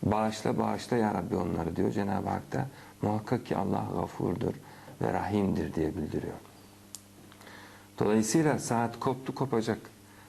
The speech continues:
Hazreti Peygamber sallallahu aleyhi ve sellem bir gün böyle belki biraz şehir dışında,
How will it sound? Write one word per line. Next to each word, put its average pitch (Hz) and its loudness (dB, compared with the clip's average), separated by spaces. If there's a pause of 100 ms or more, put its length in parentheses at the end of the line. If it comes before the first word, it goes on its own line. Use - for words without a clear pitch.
Hazreti 117 2
Peygamber 131 4
sallallahu 104 2
aleyhi 87 2
ve 85 0
sellem 98 0 (600)
bir 104 4
gün 98 4
böyle 98 2 (640)
belki 98 0
biraz 95 0
şehir 92 0
dışında, 82 0